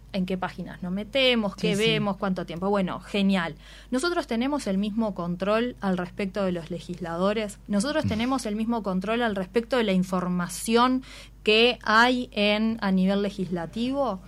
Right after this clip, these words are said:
Speaker 1: Bueno, Harari entiende de que la reciprocidad
Speaker 2: No
Speaker 1: es
Speaker 2: es
Speaker 1: uno de los factores
Speaker 2: Está bien.
Speaker 1: que podrían, este, favorecer. Entre otras cosas, para que el ciudadano sea capaz de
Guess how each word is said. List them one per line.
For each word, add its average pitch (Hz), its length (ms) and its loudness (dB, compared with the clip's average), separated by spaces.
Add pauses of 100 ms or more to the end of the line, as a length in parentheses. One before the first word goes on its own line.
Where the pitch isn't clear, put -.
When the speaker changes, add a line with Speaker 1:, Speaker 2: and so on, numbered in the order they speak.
(500)
Speaker 1:
Bueno, 185 300 0 (140)
Harari 220 400 4
entiende 254 560 2
de 208 140 2
que 208 340 2 (160)
la 202 240 6
reciprocidad 202 1040 2 (140)
Speaker 2:
No 214 80 4
Speaker 1:
es 214 80 4
Speaker 2:
es 202 140 -2
Speaker 1:
uno 214 280 0
de 220 120 -2
los 208 140 0
factores 196 500 0
Speaker 2:
Está 185 100 0
bien. 185 120 2
Speaker 1:
que 175 60 -10
podrían, 190 640 2 (360)
este, 185 300 0
favorecer. 180 760 0
Entre 220 240 -2
otras 359 260 -2
cosas, 277 400 -2
para 202 220 0
que 196 100 -2
el 196 80 2
ciudadano 214 640 2
sea 269 340 -2
capaz 240 540 0 (340)
de 185 920 2